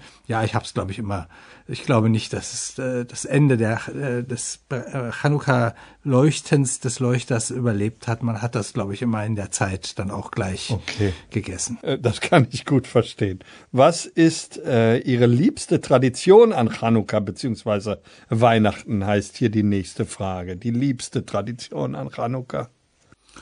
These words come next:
Speaker 1: Die liebste Tradition, ich finde schon, es ist eigentlich das Anstecken der Kerzen und auch das gemeinsame Singen von,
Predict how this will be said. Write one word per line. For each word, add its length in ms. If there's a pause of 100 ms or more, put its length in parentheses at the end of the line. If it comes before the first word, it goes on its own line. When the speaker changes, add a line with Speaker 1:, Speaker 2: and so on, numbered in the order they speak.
(260)
Speaker 1:
Die 80
liebste 360
Tradition, 560
ich 140
finde 280
schon, 280
es 180
ist 140
eigentlich 300
das 160
Anstecken 800
der 360
Kerzen 680
und 340
auch 160
das 220
gemeinsame 480
Singen 440
von, 320